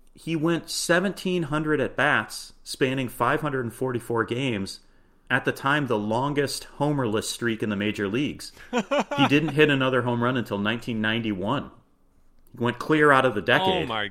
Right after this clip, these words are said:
Speaker 2: goodness. That is incredible.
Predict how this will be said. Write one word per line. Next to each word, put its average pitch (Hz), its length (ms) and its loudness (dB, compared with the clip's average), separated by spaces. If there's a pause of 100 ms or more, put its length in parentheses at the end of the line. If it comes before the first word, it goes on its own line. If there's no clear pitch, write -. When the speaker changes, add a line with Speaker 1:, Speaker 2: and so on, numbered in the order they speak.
Speaker 2:
goodness. 147 600 -12 (580)
That 147 440 0
is 135 280 -6
incredible. 123 800 -4